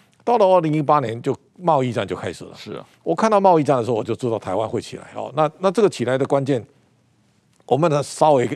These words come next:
Speaker 1: 来回顾一下，台湾的起跟台湾的落跟，都跟中国有关。为什么？台湾在八零年代是跟日本走，我们走到一九九零的时候呢，台湾的股票已经一万二了。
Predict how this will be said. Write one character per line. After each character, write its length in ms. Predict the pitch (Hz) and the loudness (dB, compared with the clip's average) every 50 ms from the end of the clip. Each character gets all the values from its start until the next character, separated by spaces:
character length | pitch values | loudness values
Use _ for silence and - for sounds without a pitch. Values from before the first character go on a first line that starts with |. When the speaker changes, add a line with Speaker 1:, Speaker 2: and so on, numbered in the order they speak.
| - _ | -8 _
Speaker 1:
来 140 | - 117 113 | -4 -4 -2
回 180 | - - 113 | -2 -4 -6
顾 200 | 110 - 139 117 | -4 -4 -4 -4
一 60 | 101 | -4
下， 160 | 92 107 90 - _ _ _ - - - - - - - - _ _ | -4 -6 -8 -8 _ _ _ -20 -20 -20 -20 -20 -20 -20 -20 _ _
台 200 | - - 180 220 | 0 2 4 6
湾 120 | 240 247 233 | 6 6 6
的 120 | 196 180 | 4 2
起 220 | - - - 127 | 2 0 -6 -4
跟 120 | 120 151 170 | -2 -2 -2
台 160 | 139 135 143 | 0 0 0
湾 100 | 143 151 | 0 0
的 60 | 143 139 | 0 2
落 140 | 147 139 | 0 0
跟， 160 | - - 143 131 - _ | 0 0 -4 -4 -4 _
都 100 | - 165 | 0 2
跟 140 | 143 165 151 | 2 2 2
中 140 | - 156 139 | 2 2 0
国 160 | 104 - 113 98 | 0 -2 -4 -4
有 100 | 82 78 | -4 -2
关。 180 | - 101 98 - | -2 -4 -2 0
为 120 | 156 139 | -2 -2
什 80 | 113 127 | 0 -2
么？ 100 | 120 110 - _ - - - - - _ | -4 -4 -6 _ -20 -20 -20 -20 -20 _
台 160 | - - 170 | -8 -4 -2
湾 120 | 208 208 | -2 2
在 100 | 196 202 | 2 0
八 220 | 165 - 180 180 185 | 2 4 2 4 4
零 120 | 185 175 | 2 2
年 160 | 147 123 127 | 0 0 0
代 160 | 143 147 135 | 2 0 0
是 120 | 120 - 139 | 0 -2 -2
跟 140 | - 147 139 | -2 -2 0
日 120 | 139 151 127 | 0 -2 -2
本 160 | 110 107 107 | -2 -4 -4
走， 240 | 104 - 98 - - - | -4 -6 -6 -6 -6 -6
我 100 | 120 120 | -4 -4
们 120 | 147 165 | -4 -2
走 160 | 156 139 123 | -2 -4 -4
到 80 | 143 175 | -2 -4
一 100 | 175 165 | -4 -4
九 160 | 139 156 139 | -2 -2 -2
九 160 | - - 104 | 0 -2 -2
零 180 | 90 92 98 117 | -4 -4 -6 -6
的 100 | 123 117 | -6 -4
时 100 | 101 139 | -2 0
候 120 | 120 110 | -2 0
呢， 80 | 104 104 | -2 -6
台 160 | - - 127 | -8 -10 -8
湾 120 | 151 165 170 | -6 -6 -6
的 60 | 156 | -6
股 100 | 123 117 | -4 -2
票 100 | 123 131 | -2 -2
已 100 | 117 113 | -2 -2
经 140 | 120 143 147 - | -6 -8 -8 -4
一 80 | 170 170 | -2 0
万 160 | 165 147 147 | 0 0 0
二 180 | 160 147 123 | 0 -2 -2
了。 140 | 98 87 82 | -2 -4 -10